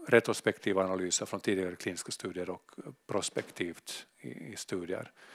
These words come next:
eh, som stödjer upp då att med rätt genetik får du effekt.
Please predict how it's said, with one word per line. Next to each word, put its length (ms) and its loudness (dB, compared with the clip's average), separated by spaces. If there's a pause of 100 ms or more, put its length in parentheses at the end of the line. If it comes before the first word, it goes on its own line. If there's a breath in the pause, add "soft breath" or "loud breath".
(380 loud breath)
eh, 180 -8
som 180 -6
stödjer 340 0
upp 220 -4
då 180 0
att 160 -2
med 120 -6
rätt 200 2
genetik 440 -8
får 180 -6
du 100 -4
effekt. 420 -8